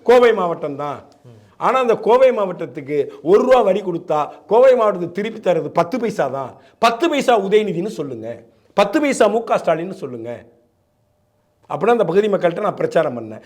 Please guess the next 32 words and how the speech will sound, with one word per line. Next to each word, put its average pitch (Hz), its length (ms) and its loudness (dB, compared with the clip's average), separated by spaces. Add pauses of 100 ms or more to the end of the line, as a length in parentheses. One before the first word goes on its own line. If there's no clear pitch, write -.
(100)
அது 196 280 2
ஏன் 247 160 2 (240)
இங்கேயும் 226 320 -4
நான் 170 180 -2
பதிவு 170 200 -4
பண்றேன்? 131 340 -6 (420)
நீ, 113 160 -6 (760)
நீ 139 160 -2
வந்து 147 240 0
இருபத்தெட்டு 160 420 -2
பைசா 131 300 -6
மோடின்னு 127 420 -10
சொல்ல, 101 300 -12 (160)
நீ 117 160 -10
கஞ்சா 131 380 -2
ப-, 104 360 -12 (340)
கஞ்சா 147 360 0
உதயநிதி, 110 500 -8 (280)
இப்படி 170 200 0
தான் 196 120 4
உன்னை 143 200 -2
அழைக்கணும். 127 420 -8 (200)
இதற்கு 165 360 0
தான் 202 140 2
நீ 170 80 -4
தகுதியானவர்கள். 127 680 -8 (160)
நீ 139 120 -2
போதைப்பொருள் 165 640 0
விற்பனையுடைய 147 480 -4
உ-, 131 260 -10 (320)
உடன் 135 400 0
இருந்திருக்கிறாய். 147 680 -2